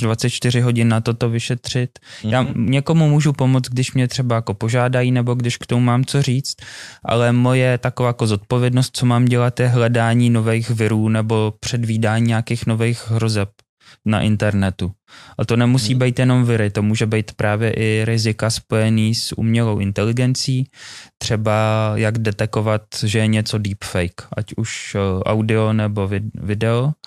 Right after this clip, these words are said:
Speaker 1: nebo třeba nějaký jako texty v nějakých vi-, vlivových kampaních, tak zamýšlet se trošku nad tím z pohledu forenzní lingvistiky,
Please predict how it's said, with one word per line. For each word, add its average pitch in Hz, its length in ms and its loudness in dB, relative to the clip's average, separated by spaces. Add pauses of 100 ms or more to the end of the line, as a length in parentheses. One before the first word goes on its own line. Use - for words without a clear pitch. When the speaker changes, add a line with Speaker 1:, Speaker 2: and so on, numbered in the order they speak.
(500)
Speaker 1:
nebo 104 320 2
třeba 107 400 -2
nějaký 107 400 0
jako 107 300 -2
texty 104 600 -4
v 101 100 -12
nějakých 110 480 -2
vi-, 113 160 -2
vlivových 113 600 0
kampaních, 113 600 -2
tak 110 200 -2 (100)
zamýšlet 110 560 -2
se 110 240 -2
trošku 110 560 -2
nad 107 180 -2
tím 113 220 -2
z - 80 -6
pohledu 113 320 0
forenzní 113 500 0
lingvistiky, 113 760 -2